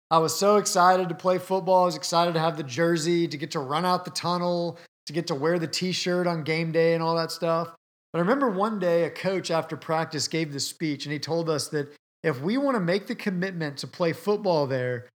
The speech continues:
and to actually get playing time, we're gonna have to live in the weight room. And I remember when he said that line, "Live in the weight room,"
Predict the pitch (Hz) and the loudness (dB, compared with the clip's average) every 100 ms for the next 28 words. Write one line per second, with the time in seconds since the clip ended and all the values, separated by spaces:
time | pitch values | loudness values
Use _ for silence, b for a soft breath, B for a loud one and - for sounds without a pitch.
0 | _ _ 156 147 151 165 185 208 185 160 | _ _ -4 0 4 4 4 2 2 0
1 | - - 180 165 131 139 135 131 120 _ | -2 -2 -2 0 -2 -2 -2 -6 -10 _
2 | _ 175 196 208 185 180 165 135 165 214 | _ 0 2 2 2 0 -4 0 4 6
3 | 233 233 220 170 147 156 180 165 123 127 | 4 0 -4 -2 2 2 2 -2 -6 -2
4 | 160 170 226 294 269 220 175 208 214 175 | 0 2 2 4 4 2 2 0 2 2
5 | 165 160 160 147 135 139 196 190 165 147 | 2 0 0 -2 -4 0 0 0 -2 0
6 | 156 143 135 123 | 0 -2 -6 -8